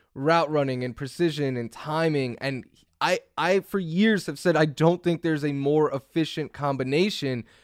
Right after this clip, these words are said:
in the N F L than, than Russell Wilson to Tyler Lockett. I mean, one year he, they had a perfect passer rating when targeting Tyler Lockett. Like that, you just don't see that happening. So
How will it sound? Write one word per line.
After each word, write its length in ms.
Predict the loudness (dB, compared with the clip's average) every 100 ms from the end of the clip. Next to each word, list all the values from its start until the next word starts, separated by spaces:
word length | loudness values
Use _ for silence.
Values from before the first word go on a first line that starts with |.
| _
in 200 | 0 2
the 180 | 2 2
N 100 | 0
F 160 | 0 4
L 220 | 6 4
than, 200 | 0 -2 _ _ -2
than 240 | -2 2
Russell 320 | 0 0 -4
Wilson 380 | -4 -4 -4 -8
to 220 | -2 -2
Tyler 360 | 0 0 0 0
Lockett. 480 | -2 -2 -4 -12 -4
I 80 | 0
mean, 200 | 0 2
one 200 | 0 2
year 380 | 4 6 4 2 _
he, 120 | 2
they 100 | 4
had 140 | 4 2
a 100 | 0
perfect 500 | -2 -4 -2 -6 -6
passer 400 | 0 0 0 -4
rating 320 | -2 -2 -4
when 160 | -4 -4
targeting 640 | 0 0 2 -2 -4 -8 _ _ _
Tyler 300 | -2 0 0
Lockett. 380 | 0 -2 -4 -8
Like 160 | -6 0
that, 260 | 0 0
you 160 | -4 -4
just 220 | -6 -2
don't 280 | -2 -2 -4
see 260 | -6 -4
that 200 | 2 0
happening. 560 | 0 -2 -2 -2 -6 -8
So 360 | -4 -2 -2